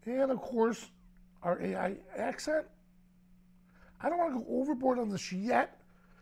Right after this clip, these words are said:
because I need to repair the image a little bit.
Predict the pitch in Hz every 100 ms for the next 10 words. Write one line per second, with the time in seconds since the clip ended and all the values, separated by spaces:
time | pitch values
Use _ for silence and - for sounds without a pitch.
0 | - - - - - 180 156 277 285 214
1 | 208 208 262 190 170 - 247 226 208 220
2 | 190 170 180 196 127 -